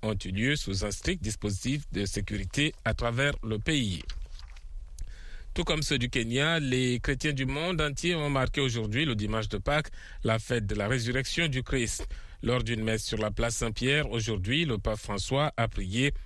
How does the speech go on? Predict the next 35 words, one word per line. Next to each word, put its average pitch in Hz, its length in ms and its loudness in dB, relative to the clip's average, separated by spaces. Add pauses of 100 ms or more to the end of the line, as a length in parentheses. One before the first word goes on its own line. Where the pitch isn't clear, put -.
(220)
pour 117 100 0
la 104 140 2
fin 180 200 0
des 123 120 0
persécutions 110 640 -2
dont 110 120 0
sont 101 200 -4
victimes 147 400 0
les 117 100 2
chrétiens, 120 400 2 (380)
de 104 100 2
même 113 320 0
que 110 120 0
pour 104 260 0
les 104 180 0
étudiants 120 440 0
de 120 80 2
l'université 98 500 0
de 92 80 0
Garissa, 95 520 2 (400)
massacrés 113 520 2
par 107 180 0
les 104 100 0
militants 101 420 -2
islamistes 110 640 0
d'Al-Shabaab. 107 760 0 (400)
Des 107 160 2
milliers 107 300 0
de 101 80 0
pèlerins 123 480 0
se 107 140 0
sont 107 160 0
retrouvés 104 580 -2
à 131 100 4
Jérusalem, 107 640 0